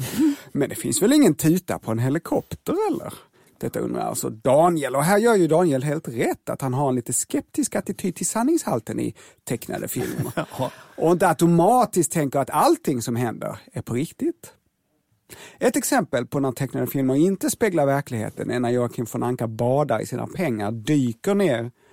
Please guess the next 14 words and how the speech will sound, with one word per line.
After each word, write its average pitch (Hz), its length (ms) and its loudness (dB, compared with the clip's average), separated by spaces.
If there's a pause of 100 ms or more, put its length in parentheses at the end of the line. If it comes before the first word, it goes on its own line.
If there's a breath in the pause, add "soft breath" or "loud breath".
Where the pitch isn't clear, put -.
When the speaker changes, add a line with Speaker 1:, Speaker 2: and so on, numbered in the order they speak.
(280 soft breath)
Speaker 1:
i 117 120 -4
sina - 280 -6
pengar. 113 280 -6
Det - 80 -6
kan - 160 2
man 143 100 2
inte 127 140 -2
göra - 160 -6
i - 20 -8
verkligheten. - 440 -8
Speaker 2:
Nej, 123 80 -2
det 139 60 0
gör 147 120 2
ont. 156 380 -2